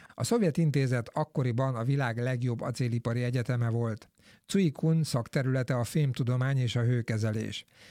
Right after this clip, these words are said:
Két éves külföldi tanulmányai után a különleges acél lett a kutatási témája. Manapság Cui Kun dolgozószobájában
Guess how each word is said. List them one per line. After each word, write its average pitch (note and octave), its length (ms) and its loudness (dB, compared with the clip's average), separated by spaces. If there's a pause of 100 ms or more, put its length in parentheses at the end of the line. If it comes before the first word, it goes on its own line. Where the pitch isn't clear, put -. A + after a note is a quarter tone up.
(200)
Két A3+ 220 0
éves A2+ 260 0
külföldi C3 460 0
tanulmányai A#2+ 640 0
után C3+ 420 0
a - 120 -4
különleges A2 600 0
acél B2 420 -2
lett C3+ 480 -4
a - 80 -10
kutatási A#2+ 600 -2
témája. A2 680 -2 (500)
Manapság E3 560 0
Cui D#3 340 0
Kun C#3 320 2
dolgozószobájában B2 1400 0